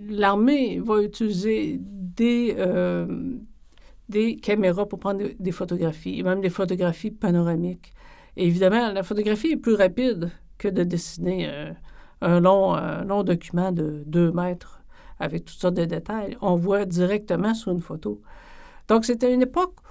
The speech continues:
où la photographie remplaçait de plus en plus, euh, l'utilisation du, du, du panorama, euh, militaire. Donc, c'est vraiment, euh,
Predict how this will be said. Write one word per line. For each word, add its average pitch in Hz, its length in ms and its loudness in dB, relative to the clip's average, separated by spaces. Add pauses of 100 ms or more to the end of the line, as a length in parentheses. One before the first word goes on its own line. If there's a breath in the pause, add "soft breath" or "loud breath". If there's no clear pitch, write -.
(200 loud breath)
où 262 100 10
la 254 140 8
photographie 254 960 0
remplaçait 226 500 0
de 226 60 6
plus 254 300 6
en 214 220 4
plus, 220 320 -8 (280)
euh, 160 520 -2 (540)
l'utilisation 202 760 0
du, 175 420 -6
du, 180 300 -14
du - 280 -20
panorama, 180 720 0
euh, 160 300 -10
militaire. 175 720 -2 (720 loud breath)
Donc, 190 200 0
c'est 214 140 0
vraiment, 233 500 2
euh, 202 220 -2